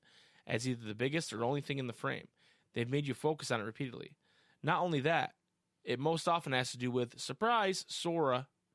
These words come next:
And the scene they're showing is from D D D, is, uh, when Yen Sid is describing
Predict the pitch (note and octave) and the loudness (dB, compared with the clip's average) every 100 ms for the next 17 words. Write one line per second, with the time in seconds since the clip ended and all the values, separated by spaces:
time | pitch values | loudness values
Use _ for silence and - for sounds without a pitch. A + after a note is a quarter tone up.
0 | _ _ _ - B2 A2 - D3 C3+ A#2 | _ _ _ -4 -2 -2 0 2 2 2
1 | - C3+ B2+ A#2 A2+ - A#2 A#2 A#2 A#2 | 2 4 2 0 -2 -4 -4 -2 -2 -2
2 | A2 G#2 G#2+ - _ _ _ _ _ _ | -2 -2 -4 -8 _ _ _ _ _ _
3 | _ - B2 A2 G2+ A2+ G2+ G2 G#2 - | _ -2 2 2 0 0 0 -2 -6 -10
4 | _ _ _ _ _ _ _ _ _ B2 | _ _ _ _ _ _ _ _ _ -2
5 | B2 A#2 G#2+ G#2 - - - _ _ - | 2 2 0 -6 -12 -20 -20 _ _ -4
6 | C#3 B2+ A#2+ - B2+ A#2+ G2 A2 - A2 | 0 0 0 2 2 2 0 -4 -4 -4
7 | - - A#2+ A2+ A#2 A2+ G#2+ G#2+ G#2+ | -4 0 2 4 2 0 -4 -4 -8